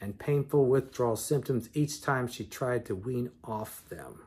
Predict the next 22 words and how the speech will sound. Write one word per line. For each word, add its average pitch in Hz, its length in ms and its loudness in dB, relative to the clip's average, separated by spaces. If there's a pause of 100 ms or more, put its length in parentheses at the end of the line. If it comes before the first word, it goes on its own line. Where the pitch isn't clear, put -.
(160)
Quote, 147 260 10
"She 165 200 8
suffered 202 480 8
from 156 280 8
migraine, 180 600 8
headaches, 160 480 8
tremors, 156 520 6
burning 151 540 6
pain, 156 480 2
sensations 143 880 2
in 143 120 6
her 113 120 2
nerves, 143 640 6
and 92 180 -8
dark 131 380 2
thoughts 117 320 -2
about 98 360 -2
demons 123 460 2
in 110 140 0
hell," 104 420 -2
close 85 360 -10
quote. - 340 -12